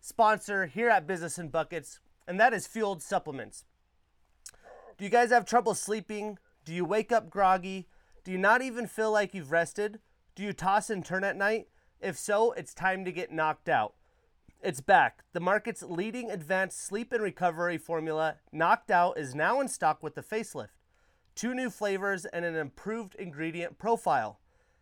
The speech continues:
Experience an unreal night's rest with an all-in-one sleep formula. Fall asleep faster, sleep deeper, and wake up feeling more refreshed.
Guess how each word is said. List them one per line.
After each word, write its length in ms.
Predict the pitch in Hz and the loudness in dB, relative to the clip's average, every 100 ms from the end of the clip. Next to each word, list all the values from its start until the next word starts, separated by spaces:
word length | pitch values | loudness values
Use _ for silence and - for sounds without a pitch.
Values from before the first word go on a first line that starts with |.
| _ - | _ -12
Experience 580 | 160 - 214 226 214 202 | -10 -2 -2 0 -2 -4
an 120 | 175 | -4
unreal 380 | 196 220 226 226 | -2 0 0 0
night's 420 | 208 196 185 - - - | 0 -2 -4 -12 -16 -6
rest 420 | 160 196 208 - | 0 2 0 -4
with 200 | 180 - | -8 -6
an 80 | 156 | -4
all-in-one 500 | 170 196 220 196 185 | 0 2 0 -2 -2
sleep 300 | 160 175 143 | -4 -8 -10
formula. 520 | - 160 170 202 254 269 _ _ _ _ _ | -8 -6 -4 -2 -4 -6 _ _ _ _ _
Fall 220 | - 208 | 2 2
asleep 320 | 202 208 151 | 2 -2 -6
faster, 720 | - 190 196 - 220 214 220 - | 2 2 2 0 0 0 0 -8
sleep 460 | - - 185 135 | -12 -8 -8 -8
deeper, 560 | - 185 - 208 214 214 _ _ | -8 -6 -2 0 0 -4 _ _
and 160 | - 170 | -8 -2
wake 260 | 180 185 214 | -2 0 -2
up 160 | - | -4
feeling 340 | - 185 180 170 | -4 -6 -4 -2
more 180 | 156 | 0
refreshed. 640 | 151 - 214 180 113 - | 0 -2 2 2 0 -12